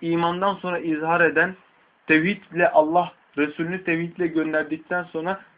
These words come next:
tekrardan o şirke bulaşan insanlardır diyor. Ve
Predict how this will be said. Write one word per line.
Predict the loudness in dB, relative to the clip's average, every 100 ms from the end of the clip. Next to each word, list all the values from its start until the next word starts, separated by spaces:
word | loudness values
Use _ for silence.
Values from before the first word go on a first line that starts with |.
| -6
tekrardan | -6 -2 -4 -4 -8
o | -8
şirke | -10 -12 -8 -6
bulaşan | -4 -4 -2 -4 -6 _ _
insanlardır | -10 -4 -2 0 -2 -2 -6 -8
diyor. | -12 -16 -20 -20 -20 _ _ _ _ _ _ _ _ 4
Ve | 4